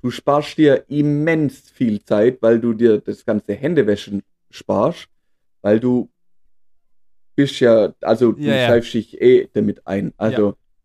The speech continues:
Speaker 2: Ja, am
Speaker 1: auch
Speaker 2: besten,
Speaker 1: wieder ein
Speaker 2: am besten
Speaker 1: Vorgang.
Speaker 2: nicht mit, am besten nicht mit deiner Pipi einseifen, aber, äh, du seifst
Speaker 1: Ja,
Speaker 2: dich ein.
Speaker 1: also du sollst ja nicht auf die Hand pissen, dann ins
Speaker 2: <laughs>
Speaker 1: Gesicht fassen. Hat ja keiner gesagt.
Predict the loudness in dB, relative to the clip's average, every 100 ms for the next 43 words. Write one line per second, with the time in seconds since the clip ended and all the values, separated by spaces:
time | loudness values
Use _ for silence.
0 | _ _ _ -14 -12 -2 0 0 0 -2
1 | 0 0 2 2 0 -4 -12 -12 -12 -10
2 | -12 -10 -12 -8 -10 -10 -12 -10 -10 -10
3 | -12 -10 -10 -12 -12 -14 -12 -4 2 2
4 | 4 2 -2 -16 _ -6 -4 2 2 4
5 | 2 2 0 -2 -4 -4 -4 -4 -2 -6
6 | -2 0 2 0 2 0 0 -6 -6 -8
7 | -8 -16 -16 _ _ -18 -18 -6 -2 0
8 | 0 -2 0 -2 -2 -6